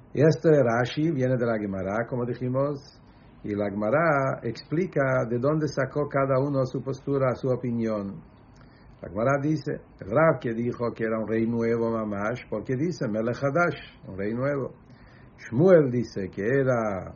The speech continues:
el mismo rey y solamente cambió sus decretos, porque no dice que murió siempre cuando hay otro rey nuevo, dice, Vayamad, Vayimloch.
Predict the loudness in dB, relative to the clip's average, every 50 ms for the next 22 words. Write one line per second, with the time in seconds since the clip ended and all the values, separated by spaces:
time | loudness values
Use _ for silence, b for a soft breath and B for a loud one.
0 | -16 -16 -14 -10 -6 -4 -2 -2 -2 -2 -2 0 0 2 2 2 2 2 0 -2
1 | -4 -8 -10 -16 B B B B B B B B -20 -20 -18 -10 -6 -4 -2 0
2 | 0 -2 -4 -4 -4 -2 -2 0 0 0 0 0 0 -2 -4 -4 -4 -4 -4 0
3 | 2 0 0 0 -2 -4 -2 -2 -2 0 2 2 2 2 0 -2 -2 -2 -2 -4
4 | -4 -4 -4 -4 -2 -2 -2 -2 0 0 -2 -2 -4 -6 -4 -2 -2 0 0 -2
5 | -4 -4 -6 -4 -4 -4 -4 -2 0 2 2 2 2 0 -2 -6 -12 -20 -20 -20
6 | -20 -20 -20 -20 -16 -6 -2 -2 -2 0 0 -2 -2 -2 -2 -4 -4 -4 -4 -4
7 | -2 -2 -2 -2 -2 -2 -4 -4 -4 -4 -2 -2 0 -2 -2 0 0 -2 0 -2
8 | 0 0 -2 -2 -2 -4 -6 -4 -4 -4 -4 -4 -4 -4 -4 -4 -6 -6 -6 -6
9 | -6 -4 -4 -4 -2 -2 0 0 2 2 4 4 4 4